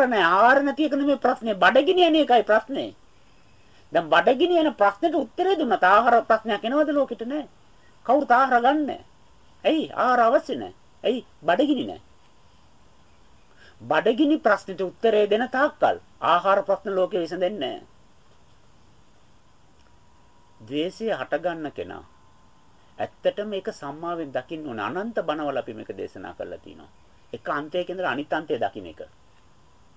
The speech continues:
මේ මිනිස්සු අපට අකටයුත්තක් කළේ නෑ.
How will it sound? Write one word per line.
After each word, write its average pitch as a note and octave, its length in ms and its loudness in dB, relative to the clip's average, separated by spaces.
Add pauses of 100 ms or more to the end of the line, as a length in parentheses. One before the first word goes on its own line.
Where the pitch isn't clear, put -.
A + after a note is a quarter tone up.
(1300)
මේ E3 200 -4
මිනිස්සු F3+ 360 -6
අපට G3+ 220 -2
අකටයුත්තක් A#3+ 600 -4
කළේ F#3+ 280 -2
නෑ. G#3+ 280 -6